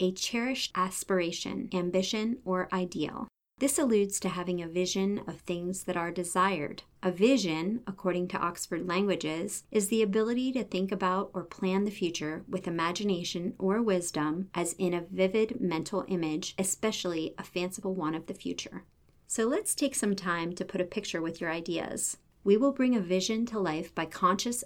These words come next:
and purposeful dreaming. If you are in a place to do so, close your eyes and visualize where you want to be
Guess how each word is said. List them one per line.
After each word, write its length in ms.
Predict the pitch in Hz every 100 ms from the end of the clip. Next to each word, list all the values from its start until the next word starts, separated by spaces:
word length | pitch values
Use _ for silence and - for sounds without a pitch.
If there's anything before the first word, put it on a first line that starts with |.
| -
and 100 | 185
purposeful 520 | - 185 190 - 202
dreaming. 500 | 196 175 156 - - -
If 200 | 214 -
you 120 | 214
are 40 | 254
in 120 | 302
a 80 | 320
place 480 | - 196 190 214 -
to 120 | -
do 200 | 196 202
so, 320 | 196 156 160
close 400 | 170 - 196 220
your 120 | 254 -
eyes 340 | 160 165 185
and 220 | - 202
visualize 640 | 226 226 185 160 156 170 -
where 100 | 180
you 160 | 208
want 220 | 220 196
to 100 | -
be 360 | 190 175 156 190